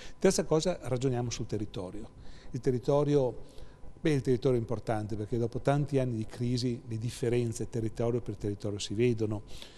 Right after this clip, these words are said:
e quindi noi siamo convinti che le politiche di sviluppo devono avere una base territoriale, non possono essere concentrate a Roma.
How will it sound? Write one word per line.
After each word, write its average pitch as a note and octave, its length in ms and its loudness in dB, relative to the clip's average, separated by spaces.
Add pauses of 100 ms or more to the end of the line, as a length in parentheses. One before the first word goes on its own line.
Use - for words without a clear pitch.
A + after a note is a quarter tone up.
(160)
e - 80 -10
quindi B2 220 0
noi A#2+ 160 0
siamo A#2+ 220 0
convinti A#2+ 560 -2
che - 140 -6
le A2 100 -2
politiche A#2+ 500 -2
di A2+ 80 4
sviluppo A#2 420 -2
devono A2 240 -2
avere A#2 240 2
una A2+ 140 -4
base A2+ 360 0
territoriale, G2+ 680 -4
non B2 260 0
possono B2 340 0
essere A2+ 220 -4
concentrate G#2 580 -4
a F#2+ 40 -6
Roma. F#2 280 -10